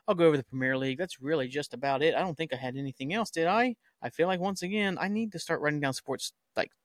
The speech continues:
like, the actual sports talk segments in my mind about what's going on. I'm like, "Oh, I need to talk about that."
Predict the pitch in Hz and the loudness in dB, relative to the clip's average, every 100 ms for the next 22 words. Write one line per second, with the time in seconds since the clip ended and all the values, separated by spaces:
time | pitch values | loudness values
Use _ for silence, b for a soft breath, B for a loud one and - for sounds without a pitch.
0 | _ _ _ - _ _ - 135 - 131 | _ _ _ -20 _ _ -2 -2 4 4
1 | 127 - - - 139 - - 107 - B | 4 0 -4 0 0 0 0 0 0 B
2 | B B B - - 131 117 101 - 131 | B B B -2 2 2 0 -4 -2 0
3 | 110 110 113 113 107 101 - - 120 95 | 0 0 0 -2 -2 -2 -4 -4 -6 -4
4 | 107 87 - 226 202 202 160 185 - 139 | -4 0 4 4 4 2 0 -4 -4 -12
5 | - - | -12 -14